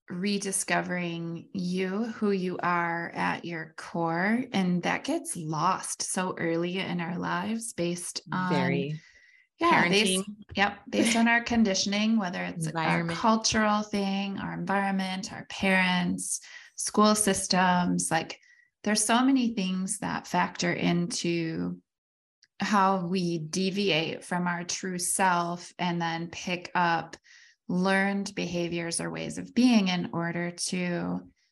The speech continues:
Speaker 1: fit in or to receive validation externally, acceptance, love even.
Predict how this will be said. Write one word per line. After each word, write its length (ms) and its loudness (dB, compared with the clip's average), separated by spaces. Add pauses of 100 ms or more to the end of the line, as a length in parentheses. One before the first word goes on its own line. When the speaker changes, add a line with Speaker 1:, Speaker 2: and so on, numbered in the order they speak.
(300)
Speaker 1:
fit 500 0
in 760 2
or 320 -2
to 400 -4
receive 1040 -4 (280)
validation 1000 0
externally, 800 -2
acceptance, 720 -4
love 420 2
even. 600 -4